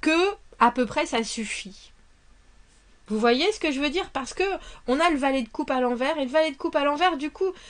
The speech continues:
c'est vrai qu'il est rêveur, c'est vrai qu'il aimerait bien pouvoir exprimer émotionnellement. On n'a que cette carte en coupe, et on n'a que le roi d'épée en épée. En même temps, c'est, on a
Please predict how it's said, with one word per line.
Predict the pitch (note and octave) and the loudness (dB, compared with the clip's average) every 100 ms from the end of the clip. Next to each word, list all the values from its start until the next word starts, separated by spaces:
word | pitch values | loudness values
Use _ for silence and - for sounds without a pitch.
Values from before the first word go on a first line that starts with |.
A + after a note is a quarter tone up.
| - | -20
c'est | - D4+ | -2 2
vrai | C#4+ D#4 | 4 4
qu'il | D#4 D4+ C4+ | 2 2 4
est | |
rêveur, | C4+ C#4 C#4+ D4 D4 A#3 | 4 2 2 4 2 0
c'est | C#4 | -2
vrai | B3 B3+ C4+ | 0 0 0
qu'il | C4 A#3 A#3+ B3+ | 4 4 4 4
aimerait | B3 A#3+ B3 | 4 4 2
bien | A3 C4 C4+ | 2 0 -2
pouvoir | B3+ B3 A3 B3 B3 | -2 -4 2 4 4
exprimer | A3 - - B3 C4 A#3+ | 0 -4 -4 0 0 2
émotionnellement. | B3 B3 A#3+ C4 B3 B3+ B3+ | 2 2 0 0 0 2 0
On | A#3+ | 0
n'a | B3 | -2
que | B3+ E4+ | -2 -4
cette | - B3+ | -2 -2
carte | - B3+ - G#3 | 0 -2 -2 -6
en | G#3 | -6
coupe, | - C4 - - - - - _ - - - | -8 -14 -14 -20 -20 -20 -20 _ -20 -6 2
et | |
on | A#3 | 4
n'a | A#3+ A3+ | 4 0
que | D#4 | 0
le | D4 | 4
roi | A#3 A3 B3 | 4 6 2
d'épée | A#3 A#3 C4+ C4+ | 4 0 0 0
en | A3 | 2
épée. | G#3+ G#3+ F3+ F3 - - _ | 0 -2 -8 -10 -14 -20 _
En | G3+ | 0
même | A3+ A#3+ | 2 2
temps, | A3+ E4+ F#4 | 0 -4 -4
c'est, | - F#3 - | -6 -6 -4
on | G3 | -4
a | F3+ E3+ | -4 -6